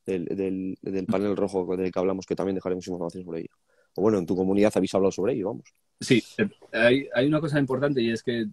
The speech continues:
Speaker 2: tenemos que saber y comprender que como el sol no existe nada, ¿no? Porque el sol no sa-,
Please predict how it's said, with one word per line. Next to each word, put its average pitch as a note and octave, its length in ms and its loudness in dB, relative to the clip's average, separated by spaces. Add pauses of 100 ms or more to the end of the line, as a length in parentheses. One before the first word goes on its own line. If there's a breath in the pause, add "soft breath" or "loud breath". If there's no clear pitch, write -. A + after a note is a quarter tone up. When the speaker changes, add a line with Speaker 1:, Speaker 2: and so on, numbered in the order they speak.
(100)
Speaker 2:
tenemos A2 280 -2
que A2+ 80 -4
saber A2+ 340 -2
y G#2 60 -2
comprender G#2 420 -2
que G2+ 140 -8
como F#2 180 -6
el F2+ 60 -8
sol B2+ 360 0
no F#2+ 280 -2
existe F#2 400 -8
nada, E2 200 -2
¿no? A2+ 140 -10
Porque F2 480 -4
el F2 140 -10
sol A2 260 6
no G#2+ 100 8
sa-, A2+ 220 0